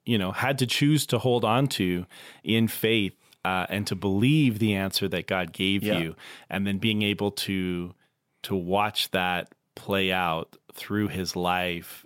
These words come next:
Speaker 1: and to be able to come back to that and, and to remember that. And, and kinda,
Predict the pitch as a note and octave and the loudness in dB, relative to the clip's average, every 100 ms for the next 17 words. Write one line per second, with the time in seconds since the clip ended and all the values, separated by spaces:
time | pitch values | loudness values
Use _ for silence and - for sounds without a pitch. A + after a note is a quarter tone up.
0 | - F2 E2 E2 - F#2+ F#2 F#2 - - | -12 -8 -6 -6 -6 -2 -2 -2 -6 -6
1 | A2+ G2 F#2 G#2+ - G#2 F#2 F2 F2 E2 | -2 0 0 -2 -4 -6 -2 -2 -2 -4
2 | - - D#2+ - E2+ - F2 F#2 F2+ F2 | -8 -10 -10 -10 -10 -6 -4 -4 -6 -4
3 | E2 E2 E2 - - A#2 A#2+ D3 B2+ | -4 -4 -8 -14 -6 -2 0 2 0